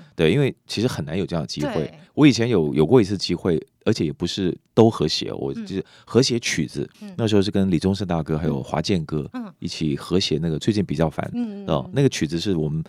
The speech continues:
Speaker 1: 三个人坐在一起，就是弹，弹，弹，弹，
Speaker 2: 嗯，嗯，嗯。
Speaker 1: 哎，就产生了一个曲，
Speaker 2: 嗯，嗯，嗯。
Speaker 1: 这样子。我觉得共同作曲的事情是很，很微妙的一件事情，
Speaker 2: 嗯。
Speaker 1: 因为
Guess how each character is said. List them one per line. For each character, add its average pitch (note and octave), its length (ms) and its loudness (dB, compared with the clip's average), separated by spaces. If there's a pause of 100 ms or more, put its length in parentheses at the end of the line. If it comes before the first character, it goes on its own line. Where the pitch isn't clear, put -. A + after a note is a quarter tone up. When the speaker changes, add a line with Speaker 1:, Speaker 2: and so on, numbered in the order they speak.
(220)
Speaker 1:
三 A#2 220 0
个 A2 80 -4
人 F#2+ 100 -2
坐 G2 140 2
在 F2+ 140 2
一 E2 60 -2
起， D2+ 220 -4
就 D2 60 -14
是 D#2+ 160 -6
弹， F2+ 200 0
弹， G2 80 2
弹， F#2+ 120 0
弹， F#2 100 -2
Speaker 2:
嗯， F2+ 80 -2
嗯， - 180 -12
嗯。 D#3 100 4
Speaker 1:
哎， F#3 200 4
就 D3 100 -10
产 F2 220 0
生 A2+ 100 -2
了 G2 80 0
一 F2 140 -4
个 F#2+ 80 -2
曲， F#2+ 240 -8
Speaker 2:
嗯， - 20 -6
嗯， - 20 -8
嗯。 - 20 -8
Speaker 1:
这 - 40 -6
样 F#2 80 -4
子。 D2+ 180 -8 (360)
我 B2 120 2
觉 F3+ 140 4
得 A3 40 6
共 G3+ 200 0
同 A2 160 -4
作 F#3 120 4
曲 - 140 -2
的 D#2+ 100 0
事 A#2+ 160 -2
情 D#2+ 220 -4
是 F#2+ 200 -6
很， D#2 640 -14
很 - 300 -14
微 D#2 160 0
妙 A2+ 240 0
的 D#2 100 -4
一 C2+ 60 -8
件 D#2 160 -8
事 - 140 -12
情， A3+ 160 -6
Speaker 2:
嗯。 F#3+ 40 -8 (160)
Speaker 1:
因 D#3+ 140 0
为 D#3+ 120 2